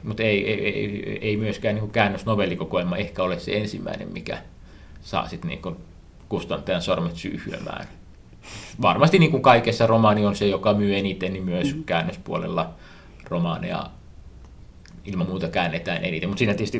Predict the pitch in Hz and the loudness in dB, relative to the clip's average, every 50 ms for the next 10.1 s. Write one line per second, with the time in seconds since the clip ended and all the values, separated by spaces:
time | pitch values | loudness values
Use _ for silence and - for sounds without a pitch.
0 | - 123 110 107 107 98 - - - - - - - - - - - - - - | -4 -4 -6 -6 -6 -6 -10 -12 -14 -16 -18 -18 -20 -20 -20 -20 -18 -10 -4 -2
1 | 113 110 - 147 143 160 156 131 117 113 - 117 110 110 117 107 104 - 104 - | 0 2 2 4 6 8 8 8 8 6 6 4 4 6 6 6 6 4 0 0
2 | - 110 107 104 101 98 - 101 98 - - 104 98 95 92 - - - - - | 2 2 2 2 2 0 0 -2 -2 2 4 4 6 4 4 2 -4 -14 -14 -14
3 | - - - - - - - - - - 117 113 113 107 98 92 101 98 98 95 | -14 -16 -16 -18 -20 -20 -20 -16 -8 -2 2 4 6 6 6 6 6 6 6 6
4 | 98 - - - - 98 87 85 87 85 - - - - - - - - - - | 4 2 2 0 0 2 2 2 0 0 -2 -6 -14 -20 -20 -20 -20 -20 -16 -14
5 | - - 80 80 - - - - - 98 98 101 101 104 110 107 104 104 104 98 | -12 -12 -12 -12 -12 -12 -10 -8 -6 -4 -2 0 4 8 10 10 10 10 6 4
6 | - 104 92 - - - - - - - - - - - - - - 87 85 82 | 4 2 0 0 0 -6 -14 -18 -18 -18 -18 -20 -20 -20 -14 -10 -8 -8 -8 -8
7 | 85 85 92 95 98 98 - - - - - - - - - - - - - - | -8 -10 -10 -10 -12 -12 -14 -16 -18 -20 -20 -20 -18 -18 -18 -18 -18 -20 -20 -20
8 | - - - 87 87 80 92 - - 107 110 107 95 92 90 - 95 87 85 - | -14 -8 -4 -2 0 0 0 0 0 2 2 4 2 2 0 0 0 0 0 -2
9 | - 98 92 - 98 95 - 92 92 87 87 90 87 - - 104 87 82 - - | -4 -6 -4 -4 -6 -4 -2 -2 -2 -2 -2 -4 -6 -10 -10 -8 -6 -4 -2 -2
10 | - | -4